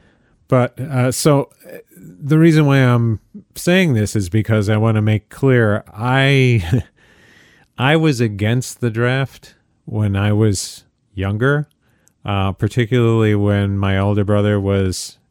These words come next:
eligible to be drafted. Um, he ended up with a middling kind of draft lottery number. He was Vietnam era, uh, never, never was called. Uh, he was a little too young to be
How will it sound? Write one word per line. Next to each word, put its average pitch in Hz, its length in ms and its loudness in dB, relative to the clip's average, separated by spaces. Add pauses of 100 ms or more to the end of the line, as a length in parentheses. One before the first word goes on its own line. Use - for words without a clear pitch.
(100)
eligible 98 680 -2 (100)
to 92 260 -6
be 87 160 -6
drafted. 92 640 -4 (680)
Um, 90 280 -8
he 95 140 -6
ended 95 220 -4
up 90 160 -4
with 87 180 -6
a 87 140 -6
middling 90 640 -6
kind 90 260 -8
of 85 280 -10 (320)
draft 90 580 -8
lottery 92 560 -6
number. 95 560 -6 (220)
He 98 160 -10
was 90 240 -6
Vietnam 87 560 -6
era, 92 340 -6 (880)
uh, 95 280 -6
never, 98 420 -4 (180)
never 113 280 0
was 101 180 -2
called. 101 500 -4 (1080)
Uh, 95 140 -6
he - 140 -8
was - 280 -8 (240)
a 113 60 -6
little 110 300 -2
too - 180 -4
young 101 300 -2
to 95 60 -4
be 90 340 -4